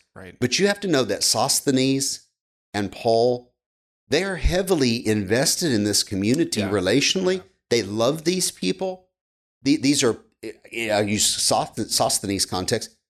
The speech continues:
Speaker 2: He, he, he may have known these people all his life.
Speaker 1: Right.
Speaker 2: He may have known them for lo-, uh, decades. These are his neighbors. These are his friends.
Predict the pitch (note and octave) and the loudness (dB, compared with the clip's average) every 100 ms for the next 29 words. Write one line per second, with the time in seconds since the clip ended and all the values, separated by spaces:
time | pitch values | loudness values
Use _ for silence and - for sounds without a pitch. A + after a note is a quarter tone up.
0 | _ _ _ _ _ - F3+ - F#3 A3 | _ _ _ _ _ -6 -6 -4 -2 -2
1 | G3+ D#3 B3 C#4 A#2 A#2 A#2+ B2 B2 - | -2 -2 2 2 2 2 2 2 2 -2
2 | C3+ C3 C3 C3 - A3 A#3+ C#4+ - - | -4 0 0 2 0 0 2 0 -2 -6
3 | G2+ G#2 - _ _ _ _ _ F3 G#3 | -8 -8 -12 _ _ _ _ _ 0 2
4 | C3+ G2+ A#2 B2 B2+ D3 C#3+ A#2+ A2 G#2+ | 2 2 2 4 4 4 0 0 0 -2
5 | _ _ A#2 A#2 B2 G#2+ F2 - _ _ | _ _ -2 0 2 -2 -6 -18 _ _
6 | G2+ B2 G3 G3+ F#3+ F#2 F2 - - _ | -8 -2 0 0 0 0 -4 -8 -10 _
7 | _ _ _ A#2 C#3 C3+ G#2 G#2 F#2 C3+ | _ _ _ 0 2 2 0 -2 2 2
8 | E3+ D3+ C3 A2+ F#2 F#2+ F#2+ - B2+ C3 | 2 0 0 0 0 0 -2 -2 0 2
9 | B2+ B2 A#2+ - | 2 2 -2 -8